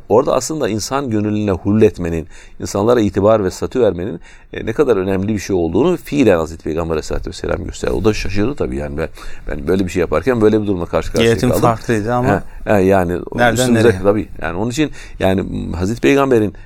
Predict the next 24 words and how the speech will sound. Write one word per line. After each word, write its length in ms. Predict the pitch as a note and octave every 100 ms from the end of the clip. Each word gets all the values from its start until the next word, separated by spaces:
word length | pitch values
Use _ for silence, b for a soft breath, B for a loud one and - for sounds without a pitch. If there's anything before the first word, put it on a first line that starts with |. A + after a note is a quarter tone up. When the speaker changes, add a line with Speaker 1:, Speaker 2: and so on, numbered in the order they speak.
| b
Speaker 1:
e, 320 | E2 E2+ F2 F2
insan 440 | A2 F#2+ A#2+ C3+
tanıma 380 | A#2+ G2+ F#2 D#2+
sanatı 420 | - E2+ E2+ A2
bakımından 480 | G#2 F2+ D#2+ E2+ C#3+ B B B
gösterdiği 520 | F#2 F2+ - E2+ G2 A2
çok 300 | A#2 - F#2
müthiş 260 | - -
bir 60 | G2
kıvraklık 520 | - E2+ D#2+ B2 -
bu 60 | C2
yani. 280 | A#1+ C2
Bu 60 | D2+
büyük 180 | F#2 G2+
bir 60 |
zeka, 360 | D#2 - D#2+ D2+
büyük 180 | E2+ -
bir, 100 | - B B
yani 180 | D#2+ E2+ b b -
o 120 | -
fetanet 540 | E2 F#2 G2 G2 A2+ C3 - - -
dediğimiz 680 | F2 F#2+ E2+ D#2 D#2 - -
peygamberlere 640 | D#2+ F2 E2+ E2 D#2+ G2
has 220 | F2 D#2+